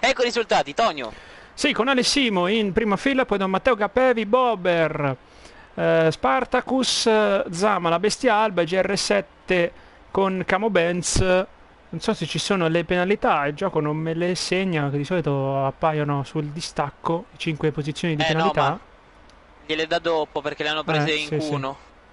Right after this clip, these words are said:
Speaker 2: Quindi sì, credo che
Speaker 1: E
Speaker 2: partiranno
Speaker 1: comunque,
Speaker 2: di indietro.
Speaker 1: ragazzi,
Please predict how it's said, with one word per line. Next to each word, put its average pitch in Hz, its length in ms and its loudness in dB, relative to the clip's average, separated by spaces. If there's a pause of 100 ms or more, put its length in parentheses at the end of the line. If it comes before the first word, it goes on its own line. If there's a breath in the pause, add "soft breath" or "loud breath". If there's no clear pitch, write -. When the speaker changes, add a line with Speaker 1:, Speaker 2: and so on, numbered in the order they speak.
(340)
Speaker 2:
Quindi 156 300 -2
sì, 143 200 0
credo 143 300 -2
che 139 220 -2 (840)
Speaker 1:
E 240 180 -2
Speaker 2:
partiranno 165 440 0
Speaker 1:
comunque, - 140 4
Speaker 2:
di 160 80 4
indietro. 151 280 0
Speaker 1:
ragazzi, 151 540 -2